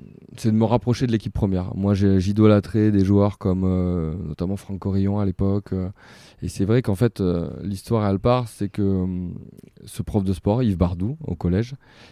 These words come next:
il est le, le père d'un, d'un ailier du F C Grenoble, euh, qui fait la finale en quatre-vingt-treize, perdu. Donc par ce biais-là, il y a quelques joueurs qui sont venus aux entraînements du collège, donc, euh, voilà, il y avait une espèce de, d'admiration pour ces joueurs-là.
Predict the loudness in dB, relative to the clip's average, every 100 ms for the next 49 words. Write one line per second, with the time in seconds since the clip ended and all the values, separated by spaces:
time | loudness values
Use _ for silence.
0 | -12 -6 0 2 2 2 2 0 0 0
1 | 2 0 0 0 -4 -2 0 2 2 2
2 | 4 2 2 -2 0 0 -2 -6 -4 -2
3 | 0 0 -4 -8 -10 -12 -8 -4 0 0
4 | -2 -2 -2 -2 -6 -4 -4 -4 -4 -4
5 | -4 -4 -6 -6 -8 -12 -20 -20 -20 -20
6 | -20 -16 -10 -2 -2 0 -2 0 0 2
7 | 0 0 -4 -4 -2 0 0 0 0 -2
8 | -4 -10 -4 -2 0 0 0 0 -2 -2
9 | 0 2 4 4 2 0 2 4 4 4
10 | 0 -2 -2 0 0 -2 -4 -4 -4 -2
11 | -2 -2 -2 -4 -2 0 0 -2 -2 -2
12 | -4 -10 -8 0 2 4 2 0 -2 -4
13 | -4 -2 2 2 2